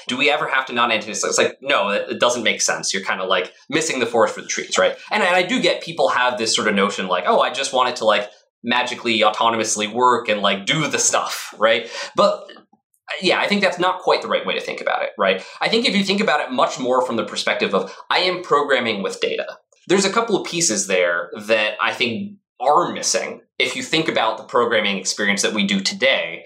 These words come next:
right, and why A I really does end up failing in a lot of cases. So first and foremost is if I'm programming with data,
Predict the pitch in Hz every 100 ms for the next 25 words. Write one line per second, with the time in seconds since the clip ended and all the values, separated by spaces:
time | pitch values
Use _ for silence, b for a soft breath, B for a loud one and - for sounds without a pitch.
0 | B 107 110 110 110 101 107 107 110 107
1 | 104 98 92 95 90 87 107 101 - 95
2 | - - 104 98 85 82 - 120 113 90
3 | 80 - - 269 - - - - 147 -
4 | - 220 147 - 202 95 87 - 123 120
5 | 117 - - 202 180 165 - - 92 90
6 | 104 - 117 135 151 - -